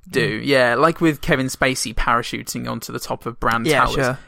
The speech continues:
Speaker 1: It's, it, it just looks, you just know it's a kids' film.
Speaker 2: Yeah.
Speaker 1: And I'm not sure w-, why. Um,
Speaker 2: Yeah.
Speaker 1: I mean, with, with, with that film, like you said, it was the, um, the,
Speaker 2: Yeah.
Speaker 1: the color correction.
Speaker 2: Yeah.
Speaker 1: Um,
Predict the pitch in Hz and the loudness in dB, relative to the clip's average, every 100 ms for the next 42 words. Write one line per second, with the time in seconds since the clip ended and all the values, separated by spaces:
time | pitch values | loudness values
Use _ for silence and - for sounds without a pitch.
0 | - - - 131 - - 131 - 139 127 | -20 -10 -6 -6 -6 -6 -8 -6 -8 -6
1 | - 135 131 - - 131 139 143 143 147 | -4 -2 -2 -4 -8 -8 -6 -2 2 4
2 | 127 117 127 147 - - 135 - - 131 | 2 -2 -6 -6 -6 -10 -12 -14 -10 -8
3 | - - 131 131 139 - - 123 120 120 | -10 -8 -2 0 -2 -2 0 0 0 -2
4 | 123 - - - 165 - - 135 131 127 | -6 -12 -20 -20 -14 -10 -10 -10 -12 0
5 | 131 139 165 196 220 - _ - - - | 4 6 6 6 4 0 _ 0 0 0
6 | - - 131 131 131 - - - 139 139 | -6 4 6 6 4 2 0 0 2 2
7 | 139 127 139 127 135 127 147 135 - 127 | 2 0 -2 -2 -2 2 4 4 4 0
8 | 120 - - 117 104 117 - 117 117 113 | 0 -4 -4 -2 -2 -6 -8 -8 -6 -6
9 | 113 110 _ - 135 135 135 - 156 139 | -8 -10 _ -4 -2 -2 -4 0 0 0
10 | - - - - 131 - 135 117 - 135 | -2 -6 -8 -12 -12 -8 -6 -6 -4 -2
11 | 131 127 | -2 -2